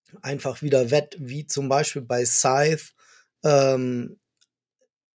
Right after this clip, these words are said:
läuft die ganze Zeit so eine richtig coole Musik dabei und so, ne? Also die total gut dazu passt. Und du hast bei Scythe,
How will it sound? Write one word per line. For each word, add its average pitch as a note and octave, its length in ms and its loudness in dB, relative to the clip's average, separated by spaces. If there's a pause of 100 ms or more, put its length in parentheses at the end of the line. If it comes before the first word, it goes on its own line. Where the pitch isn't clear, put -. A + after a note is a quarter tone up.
(460)
läuft D3+ 380 2
die E3+ 60 -4
ganze D3 300 2
Zeit D3 300 0
so D3+ 60 0
eine C#3+ 160 2
richtig E3 460 -2
coole E3+ 400 4
Musik D#3 460 0
dabei A2 540 0
und A2+ 180 -16
so, A#2+ 200 -16
ne? A2+ 160 -16
Also C#3 240 -12
die C#3 180 -16
total D#3 440 -2
gut D#3+ 200 -6
dazu C#3+ 300 -6
passt. - 400 -10 (800)
Und C3+ 640 -4 (640)
du C3 220 -4
hast C#3+ 200 -4
bei C3 120 4
Scythe, D#3 500 0